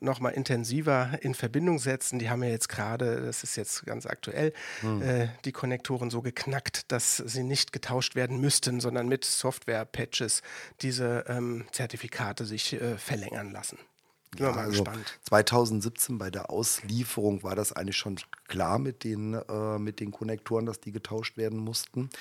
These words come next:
Speaker 2: Äh, damals, äh, hatte ich aber im Rahmen berufspolitischer Tätigkeit auch da nachgefragt, bis, äh,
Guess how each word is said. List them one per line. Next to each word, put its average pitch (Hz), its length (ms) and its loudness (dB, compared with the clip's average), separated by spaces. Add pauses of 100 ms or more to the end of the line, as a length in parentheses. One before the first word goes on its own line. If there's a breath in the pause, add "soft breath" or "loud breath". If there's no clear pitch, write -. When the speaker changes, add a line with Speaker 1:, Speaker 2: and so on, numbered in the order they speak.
(340 loud breath)
Speaker 2:
Äh, 104 280 4
damals, 107 680 4
äh, - 40 -8
hatte 104 480 -4
ich - 160 -8
aber 101 640 -4
im 82 260 -6
Rahmen 90 720 -4
berufspolitischer 107 720 -2
Tätigkeit 110 720 -2
auch 98 160 -4
da 98 200 -2
nachgefragt, 117 1000 4
bis, - 340 -4
äh, 98 320 -4